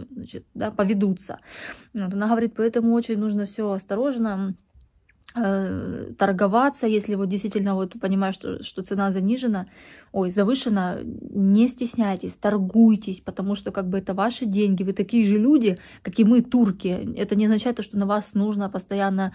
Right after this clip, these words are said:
зарабатывать, типа, и вас обманывать, понимаешь? Обманывая, зарабатывать на вас. Вот. Как бы риэлтор такой толковый попался. М,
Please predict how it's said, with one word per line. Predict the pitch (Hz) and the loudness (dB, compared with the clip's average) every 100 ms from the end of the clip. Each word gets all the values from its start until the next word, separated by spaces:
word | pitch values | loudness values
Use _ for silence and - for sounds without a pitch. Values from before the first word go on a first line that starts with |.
| - - - | -10 -18 -6
зарабатывать, | 190 196 185 202 190 185 | -2 0 0 0 0 -4
типа, | - 175 185 | -4 -4 -2
и | 180 | -2
вас | 185 190 - | -2 -6 -8
обманывать, | - 185 185 170 - - | -4 0 0 -2 -8 -10
понимаешь? | 180 202 190 | -6 -2 0
Обманывая, | 185 214 196 185 | 4 4 4 0
зарабатывать | 180 196 180 175 - - - | 0 0 0 -2 -8 -10 -10
на | - | -10
вас. | 185 190 - - - - - - _ - | -10 -12 -20 -20 -20 -20 -20 -20 _ -12
Вот. | - 95 92 - - _ _ _ _ _ _ _ _ _ _ - | -8 -6 -6 -10 -16 _ _ _ _ _ _ _ _ _ _ -14
Как | 208 190 | -10 -6
бы | 202 | -2
риэлтор | 208 202 196 | -2 -4 -8
такой | - - 196 | -12 -12 -8
толковый | 208 202 202 190 | -8 -4 -4 -4
попался. | 190 214 233 254 - 226 - _ _ _ _ _ _ _ _ _ - - - - - _ _ _ _ _ | -6 -4 -4 -6 -10 -10 -10 _ _ _ _ _ _ _ _ _ -20 -20 -20 -20 -20 _ _ _ _ _
М, | 240 247 254 247 240 233 | 2 4 6 8 10 8